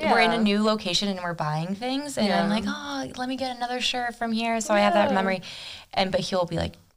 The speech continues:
Speaker 1: "We can't. Like, please
Speaker 2: <laughs>
Speaker 1: stop right
Speaker 2: Reel it
Speaker 1: now."
Speaker 2: back in.
Speaker 1: Yeah. Or if, um, I don't know, let's see.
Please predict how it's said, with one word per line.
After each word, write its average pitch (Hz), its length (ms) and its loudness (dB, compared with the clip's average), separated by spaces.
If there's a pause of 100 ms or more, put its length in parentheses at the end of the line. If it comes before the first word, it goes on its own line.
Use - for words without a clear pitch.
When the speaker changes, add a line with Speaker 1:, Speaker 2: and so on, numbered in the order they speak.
(340)
Speaker 1:
"We 156 140 -4
can't. - 480 -10 (920)
Like, 156 260 -4
please 185 420 -4
Speaker 2:
<laughs> - 160 0
Speaker 1:
stop 151 440 6
right 151 280 6
Speaker 2:
Reel 285 340 6
it 220 80 6
Speaker 1:
now." - 60 4
Speaker 2:
back 196 260 6
in. 220 260 2
Speaker 1:
Yeah. - 180 2 (600)
Or 202 240 8
if, 175 680 2
um, 151 580 2 (220)
I 180 80 0
don't 151 100 2
know, - 220 -2 (240)
let's 180 220 -10
see. - 300 -4